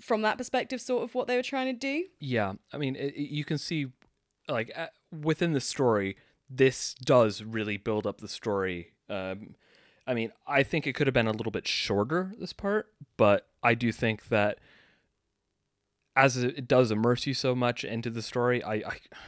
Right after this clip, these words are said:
Speaker 2: I wouldn't cut any of the bits. Like, there's nothing I could see that could have been cut that would have really
Speaker 1: Yeah, no, I, I, I do see what you mean. It's a very, it's, it's an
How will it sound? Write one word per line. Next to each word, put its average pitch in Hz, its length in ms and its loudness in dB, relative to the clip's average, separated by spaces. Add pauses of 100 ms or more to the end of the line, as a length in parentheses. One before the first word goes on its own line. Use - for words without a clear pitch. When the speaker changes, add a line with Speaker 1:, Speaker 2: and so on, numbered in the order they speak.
(520)
Speaker 2:
I 120 80 -2
wouldn't 120 280 0
cut 135 260 0
any 156 220 2
of 147 120 -2
the 147 120 -2
bits. - 440 -2 (380)
Like, 120 140 -2
there's 117 200 -2
nothing 131 240 -2
I 117 60 2
could 110 160 -2
see 110 180 -4
that 101 200 -4
could - 180 -6
have 107 160 -2
been 107 180 0
cut 117 300 -4 (300)
that 104 180 -2
would 113 160 -4
have 107 160 -10 (220)
really 110 400 -4 (320)
Speaker 1:
Yeah, 196 400 0
no, 294 180 6
I, 294 80 6 (140)
I, 269 100 4
I 311 80 4
do 294 160 -2
see 277 180 -2
what 240 120 0
you 226 120 -4
mean. 202 280 0
It's 196 160 -2
a 240 60 -4
very, 262 340 0
it's, 247 320 -2
it's 240 260 -4
an 240 120 -2